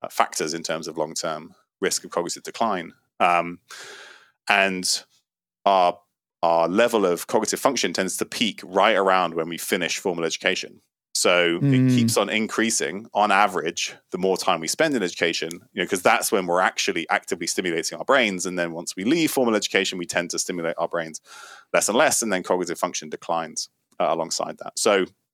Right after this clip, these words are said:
Speaker 1: that kind of educational cognitive stimulation, and that's something that we could do later in life. We talk a bunch about, about that on the last podcast, like skill learning, language learning, physical activity, coordination type movement, or like all the ways that that's beneficial for the brain.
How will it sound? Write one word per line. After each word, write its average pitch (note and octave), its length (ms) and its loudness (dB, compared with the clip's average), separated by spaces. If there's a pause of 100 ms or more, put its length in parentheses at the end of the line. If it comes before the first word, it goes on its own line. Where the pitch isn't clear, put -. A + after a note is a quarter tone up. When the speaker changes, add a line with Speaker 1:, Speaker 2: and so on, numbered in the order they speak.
(1040)
Speaker 1:
that G#2+ 340 4
kind G2 300 2
of F2 200 2
educational G#2+ 540 2
cognitive G2+ 380 0
stimulation, F#2+ 500 0
and G#2 80 -2
that's A2+ 160 2
something G#2+ 220 0
that G2+ 80 0
we G2+ 100 0
could G#2 140 -6
do F#2+ 180 0
later F#2 280 0
in F2 40 -6
life. F2 240 0
We G2 60 -8
talk - 180 -6
a - 40 -12
bunch E2 200 -2
about, D#2 220 -2 (440)
about F#2 340 0
that F2 300 2
on F2 200 -2
the D#2+ 60 -4
last F2+ 280 2
podcast, E2 480 -4
like E2 220 -8 (380)
skill A2 260 2
learning, F2+ 420 2
language F2+ 400 0
learning, E2+ 500 -2
physical F2+ 300 -2
activity, F2 680 -4
coordination F2 720 -4
type D#2+ 400 -4
movement, F2+ 460 -4
or F#2+ 200 -8 (200)
like E2+ 200 2
all F#2 140 0
the F2 80 -4
ways E2+ 280 -2
that F#2 220 0
that's F2 160 0
beneficial F2 360 -4
for F2+ 100 -8
the E2+ 60 -8
brain. E2+ 300 -2